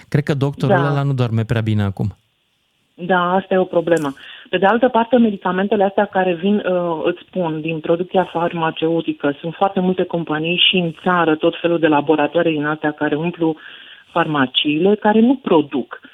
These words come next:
Speaker 2: Pur și simplu le vin medicamentele în container, într-un sac de o tonă și ele nu mai îmbuteliază aici în țară.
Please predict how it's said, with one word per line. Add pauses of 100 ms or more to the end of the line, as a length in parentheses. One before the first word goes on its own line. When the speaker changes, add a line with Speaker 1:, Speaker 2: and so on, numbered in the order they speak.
(140)
Speaker 2:
Pur
și
simplu
le
vin
medicamentele
în
container,
într-un
sac
de
o
tonă
și
ele
nu
mai
îmbuteliază
aici
în
țară.